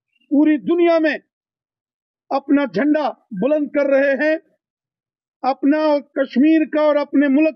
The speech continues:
का नाम रोशन कर रहे हैं। ये सब हमारे Prime Minister जनाब नरेंद्र मोदी साहब की मेहनत और जो दिल खोलकर हिंदुस्तान का खजाना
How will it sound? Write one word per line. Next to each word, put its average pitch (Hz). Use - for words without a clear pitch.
का 302
नाम 285
रोशन 302
कर 285
रहे 269
हैं। 277
ये 254
सब -
हमारे 269
Prime 277
Minister 269
जनाब 269
नरेंद्र 269
मोदी 262
साहब 254
की 254
मेहनत 254
और 247
जो 285
दिल 285
खोलकर 330
हिंदुस्तान 302
का 294
खजाना 285